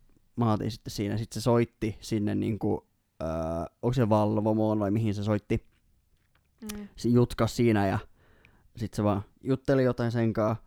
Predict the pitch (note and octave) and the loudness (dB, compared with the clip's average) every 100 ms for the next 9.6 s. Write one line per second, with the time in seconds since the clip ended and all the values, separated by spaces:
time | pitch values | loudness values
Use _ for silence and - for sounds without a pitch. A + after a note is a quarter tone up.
0 | _ - - A#2 A2+ G2+ - A2+ A2 G#2 | _ -20 -2 0 2 0 0 0 2 0
1 | A#2 A#2 - G#2+ G2 G#2 G#2+ F#2+ F2+ - | -2 -6 -2 0 0 0 -2 -2 -4 -6
2 | - G#2+ F#2 F#2+ - - G#2 B2+ B2+ B2+ | -6 -6 -6 -8 -8 -8 -6 -4 -4 -4
3 | - A#2 - - B2 B2 B2 A#2 A2 A#2+ | -4 -6 -8 -4 0 2 2 -2 -4 -6
4 | _ - - - _ - - - _ - | _ -12 -12 -12 _ -20 -20 -20 _ 4
5 | D3+ C3+ C3 A#2 G#2+ F#2+ A#2+ A2+ G#2+ - | 6 6 2 -4 -4 -4 0 0 0 -2
6 | A2+ - - _ _ _ _ _ _ _ | -4 -6 -20 _ _ _ _ _ _ _
7 | _ _ _ A2+ A2+ A#2+ A2+ A2+ - _ | _ _ _ -6 -2 2 4 2 -4 _
8 | _ _ A#2+ - - C3+ C3 A#2+ B2+ A#2 | _ _ -14 -2 0 4 4 4 4 2
9 | A2+ G2+ - - - | 4 2 0 -6 -6